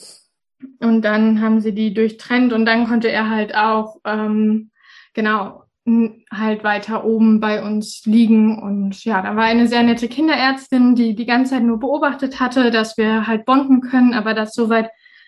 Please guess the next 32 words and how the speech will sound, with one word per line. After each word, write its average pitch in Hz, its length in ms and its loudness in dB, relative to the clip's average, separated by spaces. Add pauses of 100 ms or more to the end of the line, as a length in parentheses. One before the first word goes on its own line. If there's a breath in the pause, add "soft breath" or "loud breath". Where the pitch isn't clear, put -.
(140 soft breath)
alles 226 340 -4
okay 262 300 0
mit 247 180 4
ihm 233 180 -2
ist. 240 480 -6
Ähm, 214 500 -2 (260)
ja, 208 280 -2
und 196 140 -4
dann 208 240 -4
war 214 120 -2
er 214 120 0
erst 214 180 -6
mal 220 100 2
eine 220 180 4
halbe 226 260 0
Stunde 214 320 0
bei 277 300 0
uns, 269 480 2
äh, 226 260 -4
und 214 160 -2
dann 220 220 2
hatte 220 180 0
sie 208 140 -4
ihn 214 360 2 (440 loud breath)
mitgenommen, 220 520 2
um 208 180 -4
einmal 202 600 -4 (480)
ihm 208 420 -6
Sauerstoff 226 680 -2
noch 226 220 -2
zu 220 200 -14
geben 214 580 -2